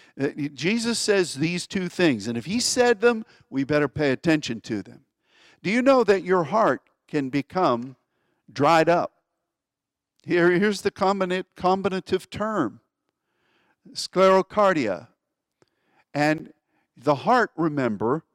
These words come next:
is that steering wheel of our existence. You take the mind, you take the spirit, you take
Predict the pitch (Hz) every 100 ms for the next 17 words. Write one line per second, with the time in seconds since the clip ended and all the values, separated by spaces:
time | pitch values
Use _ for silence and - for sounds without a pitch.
0 | _ _ _ _ 165 165 113 107 185 202
1 | - _ - - - - 220 247 214 160
2 | 127 110 104 98 107 135 _ _ _ _
3 | - 151 147 127 110 _ - 147 143 131
4 | 180 - 92 82 - - - _ _ _
5 | _ _ _ - 143 156 196 165 135 _
6 | _ 120 110 147 190 185 185 175 165 135
7 | 127 131 - 135 123 - 113 - - 208
8 | 196 185 185 _ _ 131 - 151 123